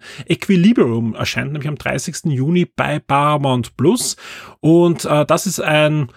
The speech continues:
ein Film von Regisseur, äh, Kurt Wimmer, den hat man nachher, ja, ich glaub, er hat viele Drehbücher geschrieben in letzter Zeit, auch wirklich von bekannten Science-Fiction-Filmen hauptsächlich und so,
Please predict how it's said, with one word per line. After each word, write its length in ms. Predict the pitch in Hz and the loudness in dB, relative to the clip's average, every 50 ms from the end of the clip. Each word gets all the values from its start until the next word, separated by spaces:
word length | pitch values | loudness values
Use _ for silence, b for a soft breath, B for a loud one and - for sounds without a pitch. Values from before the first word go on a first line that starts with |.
| b b | b b
ein 160 | b 135 139 | b -4 -4
Film 400 | 123 - - 180 190 202 196 185 | -2 0 0 2 4 4 2 2
von 180 | - - 160 156 | 0 -2 -4 -4
Regisseur, 720 | 139 151 143 127 - - - - 131 135 143 147 147 147 - | -2 -2 -4 -4 -4 -6 -4 -2 0 2 2 2 0 0 -2
äh, 200 | - 123 127 120 - | -2 -2 -2 -2 -4
Kurt 300 | - - 139 120 - 117 | -4 -4 -4 -2 -2 0
Wimmer, 220 | 147 190 214 208 | 2 4 4 4
den 320 | 175 170 156 156 143 127 | 2 2 0 -2 -4 -6
hat 180 | 131 151 - - | -8 -10 -8 -4
man 120 | 175 160 | -4 -2
nachher, 580 | 151 131 - 170 - 202 170 165 165 170 160 131 - _ _ - | 0 0 0 0 2 2 2 2 2 0 -4 -6 -10 _ _ -8
ja, 380 | - - 143 170 175 156 - 151 156 | -4 -2 0 2 2 0 -2 -4 -8
ich 100 | - - | -8 -4
glaub, 220 | - - - - | -4 -4 -4 -6
er 260 | 160 151 156 147 147 | -8 -6 -4 -2 -2
hat 80 | 143 - | -4 -4
viele 240 | - - 170 202 196 | 0 2 4 4 4
Drehbücher 500 | - - 143 156 170 180 165 - - 131 | 4 2 2 2 4 2 2 2 2 0
geschrieben 420 | 113 123 117 - 139 139 139 143 | 0 0 0 0 2 2 2 2
in 40 | 131 | 2
letzter 300 | 120 127 120 - - - | 2 0 0 -2 -6 -6
Zeit, 240 | - 139 127 160 - | -2 -2 0 0 0
auch 140 | 139 - - | -2 -2 -4
wirklich 280 | 160 151 156 160 - | -6 -6 -6 -6 -4
von 140 | - 151 143 | -4 -4 -4
bekannten 460 | 139 - - - 143 151 202 - 170 | -4 -4 -4 -4 -4 -4 -2 -4 -4
Science-Fiction-Filmen 760 | 123 147 139 117 - 170 - - - 170 - 175 160 156 143 | -2 -2 -2 -2 -4 -6 -4 -2 -2 -2 0 0 0 2 2
hauptsächlich 460 | 131 147 - - - 156 147 151 131 - | 0 0 0 0 0 0 0 0 0 0
und 120 | 156 139 | 0 2
so, 160 | - 151 151 | 2 2 0